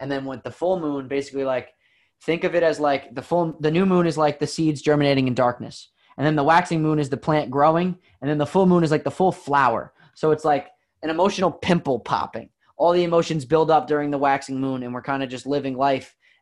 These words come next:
And that's either, like, the easiest or most difficult times of our life is the waxing moon. And then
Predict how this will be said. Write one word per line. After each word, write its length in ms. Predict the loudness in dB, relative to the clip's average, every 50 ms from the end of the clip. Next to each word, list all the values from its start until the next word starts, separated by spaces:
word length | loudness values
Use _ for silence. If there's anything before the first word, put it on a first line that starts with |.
| _ -8
And 180 | -6 -6 -4 -2
that's 200 | -4 -4 -4 -4
either, 180 | -6 -4 -4
like, 220 | -4 -4 -4 -4 -6
the 180 | -8 -8 -6 -2
easiest 520 | -2 -2 0 0 0 0 0 0 -4 -8 -6
or 160 | -4 -4 -2
most 260 | -2 -4 -6 -4 -2
difficult 400 | -2 -2 -2 -6 -8 -8 -10 -8
times 440 | -8 -8 -6 -6 -8 -10 -14 -16 -14
of 100 | -10 -8
our 100 | -8 -6
life 220 | -6 -8 -8 -10
is 80 | -12 -14
the 100 | -12 -10
waxing 380 | -8 -8 -10 -12 -14 -16 -16
moon. 220 | -14 -14 -16 -16 -18 _ _ _ _ _ _ _ _ -10
And 180 | -10 -8 -8
then 360 | -8 -8 -8 -8 -10 -12 -16